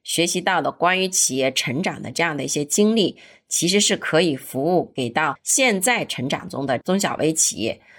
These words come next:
那我个人的判断是说，如果说过去四十年中国企业的成长是属于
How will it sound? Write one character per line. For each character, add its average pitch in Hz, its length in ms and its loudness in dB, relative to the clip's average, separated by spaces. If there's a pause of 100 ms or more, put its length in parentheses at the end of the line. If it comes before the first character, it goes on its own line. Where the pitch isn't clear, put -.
(200)
那 220 120 2
我 170 100 4
个 - 140 2
人 233 80 4
的 185 80 4
判 185 240 -2
断 147 140 2
是 160 160 0
说， 156 400 2 (260)
如 208 240 4
果 160 140 2
说 170 200 4
过 247 380 2
去 165 260 2
四 180 200 0
十 - 100 0
年 131 400 -4
中 214 220 4
国 156 160 4
企 - 160 -2
业 - 80 -2
的 147 100 2
成 143 240 -2
长 131 220 -4
是 151 180 2
属 139 400 2
于 139 320 2